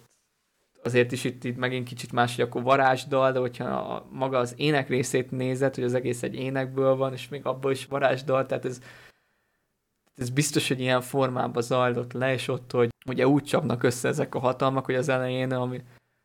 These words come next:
leszedi az álcát Sauron Finrodról, Finrod elkezd énekelni a Tündehorról,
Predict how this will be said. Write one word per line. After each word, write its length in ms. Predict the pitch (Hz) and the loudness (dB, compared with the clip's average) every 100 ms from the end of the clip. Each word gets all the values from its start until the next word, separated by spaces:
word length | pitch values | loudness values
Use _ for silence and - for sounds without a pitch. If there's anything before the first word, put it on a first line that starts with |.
| _ 131 | _ 0
leszedi 420 | 139 139 131 123 | 2 4 0 2
az 180 | 120 123 | 0 2
álcát 640 | 123 123 123 131 131 - _ _ - | 4 2 0 -4 -4 -6 _ _ -10
Sauron 760 | - 123 127 135 147 160 160 _ _ _ _ _ - | 0 4 4 4 4 2 -2 _ _ _ _ _ -8
Finrodról, 920 | - 127 131 139 143 147 151 156 156 - _ _ _ _ _ _ - | -2 2 4 4 6 4 6 4 0 -10 _ _ _ _ _ _ -2
Finrod 360 | 156 151 131 | 4 6 6
elkezd 380 | 131 131 131 120 | 6 4 4 2
énekelni 640 | 127 123 120 127 120 123 123 | 2 2 -2 -2 -2 0 0
a 140 | 123 | 0
Tündehorról, 1200 | 131 135 131 123 123 127 123 123 123 127 127 | 0 0 0 0 0 -2 0 0 2 2 0